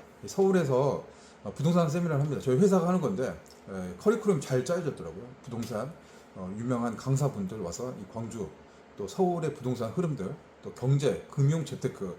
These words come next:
이 소식들을 좀 알 수 있을 것 같습니다. 그리고 보시면, 어,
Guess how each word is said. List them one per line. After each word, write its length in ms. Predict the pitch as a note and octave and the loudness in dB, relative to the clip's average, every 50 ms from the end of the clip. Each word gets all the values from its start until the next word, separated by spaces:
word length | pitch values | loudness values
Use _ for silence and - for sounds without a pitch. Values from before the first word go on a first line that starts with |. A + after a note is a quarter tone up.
| - - - - | -14 -18 -16 -14
이 40 | G#2+ | -10
소식들을 540 | - - E3 F3 F#3 - - C#3 C#3 C#3 | -8 -6 -6 -6 -6 -4 -2 -2 -2 -2
좀 120 | C3+ - - | -4 -4 -4
알 100 | F#2+ A2 | -4 -4
수 100 | G#2 A#2 | -4 -6
있을 180 | G2 - - | -10 -10 -12
것 80 | - E2 | -12 -14
같습니다. 340 | - - F#2 E2+ D#2 - - - - - - - - - - | -14 -12 -14 -14 -14 -16 -18 -20 -20 -20 -20 -20 -20 -14 -12
그리고 140 | B2+ A#2 A2+ | -12 -10 -4
보시면, 480 | - C3 A#2+ C#3 C#3 C#3+ C#3 C#3 C3+ - - - - - - - | -4 -2 0 2 4 4 4 4 2 0 -4 -14 -20 -20 -18 -10
어, 320 | - A2 G#2+ G#2+ A2 A2 | -6 -4 -4 -4 -4 -6